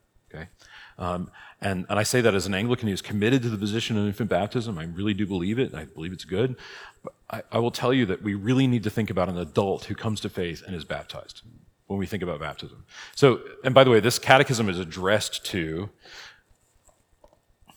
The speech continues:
adults coming to faith for the first time who've never been baptized. That's, that's, that's the recipient of this catechism, not sort of, uh, evangelicals on the Canterbury Trail, as lovely as you are, uh, <laughs> and, and not the rest. But,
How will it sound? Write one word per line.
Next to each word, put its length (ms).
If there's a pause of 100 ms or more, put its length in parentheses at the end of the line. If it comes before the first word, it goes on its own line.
(260)
adults 600 (100)
coming 220
to 60
faith 220
for 100
the 60
first 220
time 200 (540)
who've 180
never 180
been 160
baptized. 440
That's, 200 (300)
that's, 300 (260)
that's 240
the 140
recipient 600
of 200
this 140
catechism, 540
not 320 (300)
sort 240
of, 280
uh, 300
evangelicals 600
on 80
the 60
Canterbury 380
Trail, 380
as 160
lovely 300
as 100
you 140
are, 240 (280)
uh, 240
<laughs> 60
and, 180 (220)
and 140
not 220
the 60
rest. 440
But, 200